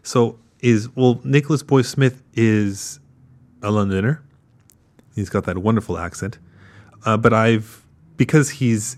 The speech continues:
in this, uh, London community of builders, I've been exploring the community online. I've stumbled upon this thing called the Society for the Protection of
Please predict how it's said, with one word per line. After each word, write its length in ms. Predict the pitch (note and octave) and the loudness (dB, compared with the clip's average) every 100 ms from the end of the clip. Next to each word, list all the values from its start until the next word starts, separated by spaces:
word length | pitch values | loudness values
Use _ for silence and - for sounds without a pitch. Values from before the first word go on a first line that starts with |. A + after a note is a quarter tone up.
| - | -2
in 200 | B2+ A#2+ | 2 2
this, 260 | G#2+ - | 0 -2
uh, 320 | A2 G2+ F#2+ F2+ - - | -6 -6 -6 -8 -16 -12
London 720 | A2 A2+ A#2 A2 G#2 G2 F#2+ F#2 - | -2 2 2 2 0 -2 -4 -8 -14
community 540 | - A#2+ A#2+ A#2 G#2+ G#2 | -2 2 4 4 0 -2
of 240 | F#2 F2+ | -2 -4
builders, 460 | F2+ B2+ G2+ F#2+ - _ - - | 0 2 0 -4 -10 _ -14 -4
I've 160 | G#2+ | 0
been 140 | A#2 A2+ | 0 -2
exploring 640 | - - A2+ B2 B2+ G#2 | -4 -4 0 2 2 0
the 80 | F#2+ | -6
community 540 | - G#2+ G#2+ G2 F#2+ | -4 -2 0 -2 -4
online. 560 | F2 F2+ F#2 G2 G2+ F#2+ _ _ _ _ _ _ | -8 -6 -4 -4 -4 -8 _ _ _ _ _ _
I've 120 | A2+ G#2+ | -8 -6
stumbled 380 | - C3+ B2+ | 2 2 4
upon 360 | A2 - A2+ G#2 | 0 0 0 2
this 280 | G2+ F#2+ - | 0 -2 -8
thing 400 | - - B2 G#2+ | -14 -2 0 0
called 440 | - G#2+ F#2+ F#2 - _ _ _ _ _ _ _ _ - | -4 -4 -4 -4 -12 _ _ _ _ _ _ _ _ -2
the 100 | A#2 | -2
Society 680 | A#2 - - A#2 B2+ C#3+ | 0 -4 -2 0 0 -2
for 180 | C#3 - | -4 -4
the 120 | A2 | -4
Protection 580 | G#2+ G#2 - A#2 - A#2 | -2 -6 -4 -6 -4 -6
of 120 | G2 | -6